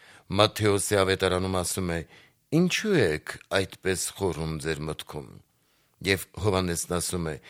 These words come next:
«Ինքը գիտեր, ինչ կա մարդու մեջ»։ Եվ սրտի գաղտնիքն իմանալը միայն Աստծուն չէ մատչելի,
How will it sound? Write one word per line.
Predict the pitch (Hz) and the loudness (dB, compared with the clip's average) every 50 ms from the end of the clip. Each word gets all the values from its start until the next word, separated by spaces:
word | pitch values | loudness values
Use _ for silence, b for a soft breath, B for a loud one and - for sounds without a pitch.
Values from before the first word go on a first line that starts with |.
| B B B B B _ | B B B B B _
«Ինքը | 147 175 196 185 - - 107 82 | 0 2 2 2 0 -2 -4 -2
գիտեր, | 80 90 85 - 85 82 82 78 - - - - _ _ _ | -2 -4 -2 0 2 2 2 0 -4 -8 -12 -14 _ _ _
ինչ | 98 101 90 - - | -6 -4 -2 -4 -4
կա | - - 85 73 | -2 -2 -2 -2
մարդու | 69 71 71 - - - 71 58 | -2 -6 -8 -10 -12 -14 -14 -14
մեջ»։ | 50 50 50 - - - - - B B B B B B B B B B - | -14 -16 -16 -12 -12 -12 -12 -12 B B B B B B B B B B 2
Եվ | 107 120 113 | 4 4 4
սրտի | - - 139 127 117 - 143 123 | 4 4 2 2 4 2 0 4
գաղտնիքն | 110 120 117 110 113 - - - 139 131 - - - | 6 6 6 6 4 0 -2 -2 -2 -2 -2 -2 -2
իմանալը | 104 95 92 92 92 104 131 123 101 85 | 0 0 0 0 2 0 0 0 0 -2
միայն | 80 80 82 92 98 101 98 - _ _ | 0 2 2 2 2 0 -2 -4 _ _
Աստծուն | 98 110 107 - - - - - 131 120 110 90 | -2 -2 -2 -2 -6 -6 -6 -6 -4 -4 -4 -4
չէ | - - - 69 58 50 50 - _ _ _ _ _ _ | -4 -6 -6 -8 -8 -10 -16 -20 _ _ _ _ _ _
մատչելի, | 80 80 76 - - _ - - 65 57 50 50 50 | -6 -6 -6 -6 -6 _ -8 -8 -6 -8 -10 -12 -14